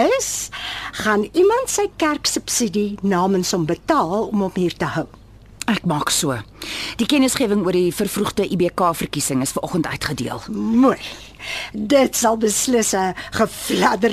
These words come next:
Speaker 1: in die hoenderhok veroorsaak en die perde laat begin hardloop. Kom ons kyk wie hardloop saam met wie.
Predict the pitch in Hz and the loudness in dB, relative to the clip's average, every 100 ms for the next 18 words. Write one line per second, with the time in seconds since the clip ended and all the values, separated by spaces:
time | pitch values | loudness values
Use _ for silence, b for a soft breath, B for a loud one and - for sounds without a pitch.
0 | 226 226 233 233 247 240 240 - 311 247 | 4 4 6 6 6 6 2 0 -4 0
1 | 277 285 392 381 247 - 214 - 254 226 | 2 2 4 4 4 4 4 4 4 4
2 | 220 247 233 214 214 - 240 208 185 240 | 6 6 6 4 0 2 2 4 4 2
3 | - 415 480 - B B B B B - | 2 2 0 -6 B B B B B -20
4 | - - - 427 508 494 466 - - 339 | -20 -20 -8 -4 -2 -2 -4 -8 -4 -2
5 | 339 330 - - - - - - - - | -2 -4 -8 -20 -20 -20 -20 -20 -20 -14
6 | - 294 440 - - 180 - 202 - - | -2 -2 -2 -6 -8 -10 -8 -10 -8 -8
7 | 165 151 156 175 220 320 | -8 -8 -10 -10 -8 -8